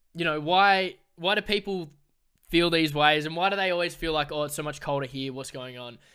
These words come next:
And apparently some of these cold snaps, you just realize it when it affects you, and you don't really pay much, that much attention to the weather anywhere else, which kinda makes sense, right? And a great example of it is what's happening now. So it's freezing cold. It's been really cold. I think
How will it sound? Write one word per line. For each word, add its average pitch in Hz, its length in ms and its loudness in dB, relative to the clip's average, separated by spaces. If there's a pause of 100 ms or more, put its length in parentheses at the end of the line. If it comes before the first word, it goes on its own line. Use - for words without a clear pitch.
(140)
And 185 100 -4
apparently 233 440 0
some 226 200 -2
of 220 60 -2
these 202 160 0
cold 165 320 -2
snaps, 147 540 -4 (760)
you 180 100 0
just 196 220 -4
realize 185 460 4
it 165 100 -2
when 165 120 2
it 160 120 2
affects 151 400 -4
you, 165 220 -4
and 147 120 -8
you 151 60 -8
don't 151 160 -2
really 147 180 -4
pay 143 220 -6
much, 135 400 -8
that 160 160 2
much 151 200 -6
attention 147 360 -12
to 143 120 -14
the 143 60 -10
weather 131 400 -8
anywhere 127 380 -12
else, 113 160 -18
which - 160 -20
kinda 131 220 -14
makes 120 240 -16
sense, - 260 -18
right? 131 200 -10 (680)
And 175 80 0
a 180 40 0
great 208 200 2
example 180 400 -2
of 160 100 -4
it 165 140 -2
is 151 120 -8
what's 170 200 -4
happening 156 400 -6
now. 147 240 2
So 165 140 -6
it's 147 100 -8
freezing 190 380 -2
cold. 151 360 -4
It's 139 100 -12
been 143 180 -10
really 160 220 -4
cold. 151 340 -4
I 165 100 -2
think - 460 -4